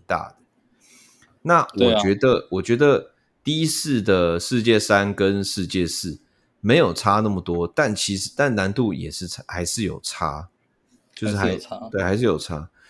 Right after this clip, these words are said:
Speaker 1: 但是，呃，你在D two的时候，你还是有可能在噩梦打到一些屌物。
Speaker 2: 对。
Speaker 1: 就是，就是，就是D two的独特装备，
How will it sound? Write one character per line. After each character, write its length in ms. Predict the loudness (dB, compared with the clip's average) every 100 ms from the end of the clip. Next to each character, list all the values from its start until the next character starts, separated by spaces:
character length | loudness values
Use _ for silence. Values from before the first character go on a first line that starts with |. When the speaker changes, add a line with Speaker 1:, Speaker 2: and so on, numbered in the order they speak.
| _ _ 0
Speaker 1:
但 200 | 0 0
是， 500 | 0 4 4 2 -12 _ 2
呃， 640 | 6 6 6 4 0 -10 _ _ _ _ _ _ _ _ _
你 100 | -2
在 140 | 2 2
D 200 | 2 -4
two 220 | 0 2
的 100 | 2
时 120 | 2
候， 100 | 0
你 220 | 0 -2
还 120 | 0 0
是 100 | 0
有 60 |
可 120 | 0
能 100 | -2
在 140 | 0 2
噩 120 | 2
梦 240 | 0 -2
打 160 | -4 -2
到 200 | 0 -2
一 20 |
些 520 | -2 -2 -2 -2 -6 _ _ _
屌 240 | -8 -6
物。 340 | -8 -6 -8 -10 _ _ _ _ _ _ _ _ _ _ _ _ -6
Speaker 2:
对。 100 | 0
Speaker 1:
就 120 | 0
是， 180 | 0 -4
就 180 | -2
是， 260 | -2 -2 -6 -14 _ _
就 120 | -4 -2
是 140 | -2
D 240 | -4 -4
two 220 | -2 0 6
的 580 | 8 8 6 6 4
独 220 | 2 -2 4
特 180 | 6
装 260 | 6 4 6
备， 360 | 6 6 4